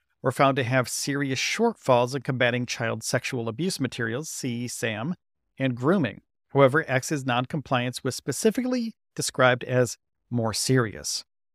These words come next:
In some instances, X chose not to answer questions at all, while in others it provided inaccurate information. This is particularly concerning, especially when considering the responsibilities of a platform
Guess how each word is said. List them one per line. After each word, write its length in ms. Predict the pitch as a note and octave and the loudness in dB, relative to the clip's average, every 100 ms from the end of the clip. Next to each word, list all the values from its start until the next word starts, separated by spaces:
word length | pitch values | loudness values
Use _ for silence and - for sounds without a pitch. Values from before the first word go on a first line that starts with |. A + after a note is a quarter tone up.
| _ - | _ -10
In 60 | |
some 220 | - C4+ E3+ | 2 2 2
instances, 720 | E3+ - E3 - D#3+ D#3+ - _ _ _ C3+ | -4 -4 -6 -2 -4 -6 -12 _ _ _ -4
X 220 | C3+ - | -2 -2
chose 380 | - C3+ C3 B2+ | 0 2 2 2
not 200 | B2 B2 | 0 0
to 120 | C#3 - | -4 -4
answer 260 | A#2 - A2 | -6 -4 -10
questions 720 | - A#2 - - A2 G#2+ - _ - | -4 -4 -4 -6 -6 -8 -12 _ -8
at 180 | A2+ A2 | -4 2
all, 380 | C#3 G2+ - _ _ _ - | 4 2 -4 _ _ _ 2
while 280 | B2+ B2 | 4 6
in 140 | B2+ A2+ | 4 4
others 400 | F3+ F3+ D3 C#3 | 4 4 0 -2
it 100 | C#3 | -2
provided 540 | C#3 B2 A#2 B2 A#2+ - | 0 2 2 2 -4 0
inaccurate 880 | D3+ D#3 E3 D#3+ C3 B2+ - A#2 A#2 | 2 2 0 0 0 0 0 -2 -2
information. 640 | G#2+ A#2 C#3+ D3 G2+ - _ _ _ _ - | -8 -2 0 0 -4 -10 _ _ _ _ -2
This 160 | E3+ A#3+ | 0 0
is 140 | G3 | -4
particularly 880 | - E3 - E3 - D3 C3+ C3+ C3 | 0 -2 0 -2 2 0 2 0 -2
concerning, 760 | - A#2+ - - C#3 A2+ - C#2+ _ _ | -2 -6 -4 2 2 2 -4 -20 _ _
especially 380 | - D3+ B2+ D3 | -4 0 0 0
when 140 | B2+ A#2+ | -2 -2
considering 520 | B2 - C#3+ B2+ B2 | -4 2 2 4 2
the 80 | A2+ | -2
responsibilities 840 | A#2 - C3 C3 C3 C3 A#2+ A#2 | -2 0 0 2 2 4 0 -4
of 60 | |
a 40 | A2+ | -6
platform 520 | - C#3+ - C#3+ C3 | 2 0 4 2 2